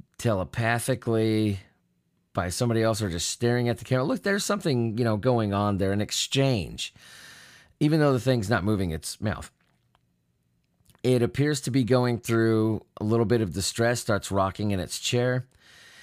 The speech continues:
and goes into an all-out seizure.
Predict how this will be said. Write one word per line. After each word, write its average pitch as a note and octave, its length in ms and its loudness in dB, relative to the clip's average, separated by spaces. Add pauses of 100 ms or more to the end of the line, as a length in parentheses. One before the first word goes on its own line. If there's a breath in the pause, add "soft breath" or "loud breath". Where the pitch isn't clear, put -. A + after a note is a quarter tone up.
(480 loud breath)
and C#3 440 4
goes C#3 240 4
into C#3 320 4
an B2 60 4
all-out A2+ 420 2
seizure. A2 500 0